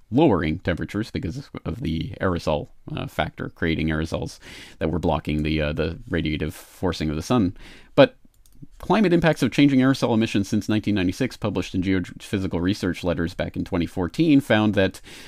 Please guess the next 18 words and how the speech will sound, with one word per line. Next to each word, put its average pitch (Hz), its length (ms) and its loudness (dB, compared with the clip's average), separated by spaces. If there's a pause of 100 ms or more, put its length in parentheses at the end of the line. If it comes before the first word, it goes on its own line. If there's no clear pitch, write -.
(180)
uh, 92 260 4
we 117 100 4
study 107 320 2
the 92 140 2
effect 90 280 0
of 85 80 -4
sulfur 95 340 -2
and 82 120 0
black 90 360 0
carbon 135 300 4
emissions 113 480 2
between 85 400 -2
nineteen 82 320 0
ninety-six 82 420 -2
and 82 100 -2
two 87 120 -2
thousand 85 400 -2
ten, 196 340 -2